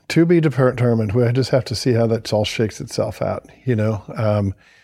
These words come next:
my daughter went and got a great degree at Parsons for, uh, design management and managing brands, and as a social media strategist, which is,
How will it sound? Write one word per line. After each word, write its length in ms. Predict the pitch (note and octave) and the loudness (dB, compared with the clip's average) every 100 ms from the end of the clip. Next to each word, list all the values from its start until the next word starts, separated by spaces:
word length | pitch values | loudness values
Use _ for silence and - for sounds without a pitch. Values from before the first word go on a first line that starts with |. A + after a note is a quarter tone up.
| _ _ | _ _
my 180 | A2 G#2 | -2 0
daughter 320 | G2 A#2 A#2 | 2 2 4
went 180 | A2+ - | 0 0
and 160 | G#2+ | -2
got 140 | G#2+ G#2+ | 0 2
a 60 | |
great 320 | G2+ A2 A#2 - | 0 0 -2 -2
degree 320 | A2+ A2+ A2 | 0 2 0
at 100 | - | 0
Parsons 680 | B2+ A#2 - A#2 A2 - | 0 0 0 0 0 -4
for, 480 | - - B2 A#2+ A#2+ | -8 -6 -4 -6 -6
uh, 280 | A#2+ G#2+ G2+ G2+ _ - _ - | -2 -2 -2 -6 _ -20 _ -4
design 360 | G#2 A2+ A2+ | -2 0 0
management 520 | A2 A2+ B2 - C#3+ - _ _ _ _ | 0 0 -2 -2 -6 -6 _ _ _ _
and 140 | A#2+ | -6
managing 460 | G#2+ A2 A2+ G#2+ A2 | -2 -2 -2 -2 0
brands, 520 | G#2+ A#2 A2+ A2+ - | 0 2 2 0 -4
and 320 | - G#2+ G#2 | -6 -2 -2
as 160 | G#2+ G2 | -2 -4
a 60 | F#2+ | -2
social 360 | - G#2+ - | 0 -2 0
media 260 | G#2+ A2 G#2+ | 0 0 -2
strategist, 720 | - A2 G#2+ G#2+ A2+ - - | -2 0 0 -2 -2 -4 -6
which 200 | A2 - | -8 -6
is, 220 | A2+ - | -8 -8